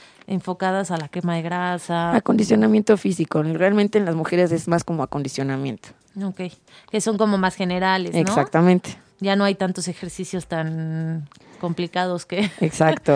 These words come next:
Speaker 1: <laughs> tan específicos, por así decir.
Speaker 2: Sí, sí, sí.
Speaker 1: Muy bien. Pues, ¿qué otro mito nos tienes por acá?
Speaker 2: Ay, el otro mito.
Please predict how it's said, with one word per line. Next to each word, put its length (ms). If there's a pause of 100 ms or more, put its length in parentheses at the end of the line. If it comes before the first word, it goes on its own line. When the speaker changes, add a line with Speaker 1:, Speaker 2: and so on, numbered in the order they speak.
Speaker 1:
<laughs> 80
tan 240
específicos, 640
por 140
así 180
decir. 300
Speaker 2:
Sí, 180
sí, 160
sí. 220 (400)
Speaker 1:
Muy 160
bien. 200 (560)
Pues, 840
¿qué 80
otro 140
mito 220
nos 200
tienes 260
por 140
acá? 260
Speaker 2:
Ay, 320
el 120
otro 260
mito. 520